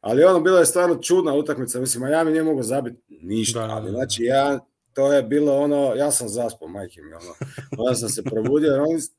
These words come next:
Speaker 1: to je, Butler je na kraju onda u drugom poluvremenu jedini zapravo zabijao, ali ovi svi
Speaker 2: Da.
Speaker 1: drugi strava, je-, je-, jer kad sam pogledao box score, e, Miami je imao deset šuteva više od Philadelphia, znači, oni su imali sedamdeset sedam, što je isto očajno,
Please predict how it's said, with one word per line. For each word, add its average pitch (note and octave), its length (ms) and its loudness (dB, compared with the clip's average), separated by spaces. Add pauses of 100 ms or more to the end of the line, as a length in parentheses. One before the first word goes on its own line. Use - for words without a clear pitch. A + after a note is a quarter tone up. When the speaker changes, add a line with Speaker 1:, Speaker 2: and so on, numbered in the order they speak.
Speaker 1:
to E3 180 2
je, D#3 120 2 (120)
Butler D3+ 500 0
je C#3+ 140 0
na C3 140 -4
kraju D3+ 240 0
onda C#3+ 180 -2
u C3+ 40 -4
drugom C3+ 300 -4
poluvremenu C#3 440 -2
jedini A#2 340 -2
zapravo F2 380 -14
zabijao, E2 420 -14
ali E2 120 -16
ovi D3+ 180 0
svi A#2 200 2
Speaker 2:
Da. A#2+ 60 2
Speaker 1:
drugi F3 260 2 (1000)
strava, D3+ 600 2
je-, G2+ 240 -4
je-, A2+ 320 -6
jer A2 280 -6 (160)
kad A#2+ 160 -6
sam A#2 120 -4
pogledao D3+ 300 0
box E3+ 220 -2
score, F3+ 400 -2
e, A#2+ 380 -6
Miami D3 380 -2
je D#3+ 60 0
imao F3 160 -2
deset D3+ 360 -2
šuteva D3+ 400 -4
više C#3 300 -2
od - 100 -8
Philadelphia, G#2+ 560 -8
znači, F#2 240 -14
oni A2 80 -8
su C3 120 -4
imali A#2 180 -6
sedamdeset B2 440 2
sedam, D3+ 220 -2
što B2+ 160 -8
je C3 100 -2
isto E3 340 -2
očajno, G#2+ 500 -10